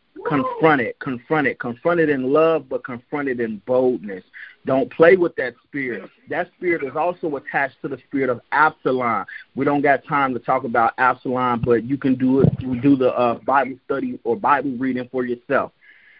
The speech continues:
If you know about Absalom, Absalom was King David's son, one of his sons, and he, the Bible says, he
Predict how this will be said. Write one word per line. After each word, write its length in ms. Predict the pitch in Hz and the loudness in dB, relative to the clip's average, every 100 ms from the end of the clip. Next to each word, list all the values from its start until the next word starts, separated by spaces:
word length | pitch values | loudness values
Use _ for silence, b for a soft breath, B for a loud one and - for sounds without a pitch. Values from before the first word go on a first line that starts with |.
| b | b
If 180 | 110 135 | -4 0
you 80 | |
know 180 | 135 139 | 2 4
about 260 | 135 131 - | 4 4 2
Absalom, 460 | 139 147 156 139 135 | -2 -4 -6 -8 -6
Absalom 580 | 127 135 - 139 139 131 | -6 -8 -8 -6 -6 -6
was 100 | 123 120 - | -10 -14 -10
King 320 | 175 160 147 123 | -6 -4 -4 0
David's 440 | 143 147 135 127 - - | 2 2 0 -6 -12 -4
son, 360 | 156 139 110 113 | 0 2 0 2
one 160 | 131 | 2
of 60 | 139 | 2
his 120 | 147 - | -2 0
sons, 360 | 147 113 113 120 - B B B - | 0 0 0 -2 -6 B B B 0
and 200 | 254 - | 2 2
he, 320 | 175 170 165 - - | 2 2 2 -4 -2
the 80 | 123 | 2
Bible 340 | 131 139 143 - | 4 4 2 -8
says, 180 | 139 123 | -6 -6
he 100 | 120 | -6